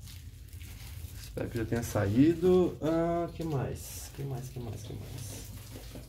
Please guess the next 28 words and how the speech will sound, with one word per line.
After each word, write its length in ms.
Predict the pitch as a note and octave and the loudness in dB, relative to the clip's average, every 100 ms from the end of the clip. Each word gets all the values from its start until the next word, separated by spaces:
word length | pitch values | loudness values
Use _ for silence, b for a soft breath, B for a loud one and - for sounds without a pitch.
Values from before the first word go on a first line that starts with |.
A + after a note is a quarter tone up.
| - - | -14 -14
Que 120 | - D3+ | -6 -2
é, 680 | D#3+ D#3+ D#3+ D#3+ D#3+ D#3+ D#3 - - - - - - B B B B B - | 0 2 4 4 4 2 0 -4 -10 -12 -12 -12 -12 B B B B B -6
aqui 340 | C#3+ - - F#3 | -4 -2 -2 -2
tem 280 | - F3 F#3+ | 2 4 6
um 160 | G#3+ | 4
pacote, 1000 | - F#3 D#3 - E3+ F3 E3+ - C3+ A#2 - | 6 6 4 4 6 6 6 2 0 0 0
eu 120 | C#3 F#3 | 0 0
não 80 | F#3 | 2
lembro 180 | F3 G3 | 2 2
se 100 | - | 0
é 20 | F#3 | -2
pacote, 300 | - - E3 | -4 0 4
eu 100 | E3+ | 6
acho 200 | E3+ - | 6 0
que 60 | |
é 40 | - | -2
pacote, 600 | E3+ - A2 - - - B B - | -2 4 4 4 -4 -6 B B 0
de 220 | B2+ D3 | 6 6
Ataque 440 | C3+ D3 D#3+ D#3 - | 8 6 8 6 4
dos 180 | D#3 C#3 | 2 2
Titãs, 560 | - - D3 D#3+ D3 | 0 10 10 10 6
do 160 | C3+ C#3+ | 8 10
um 340 | C#3+ D#3 E3 | 10 8 8
até 260 | D#3 - C#3+ | 6 4 6
o 100 | C#3+ | 6
vinte 380 | B2+ C3 C3 A#2+ | 8 6 6 2
e 40 | |
um. 220 | A2+ C3 | 2 2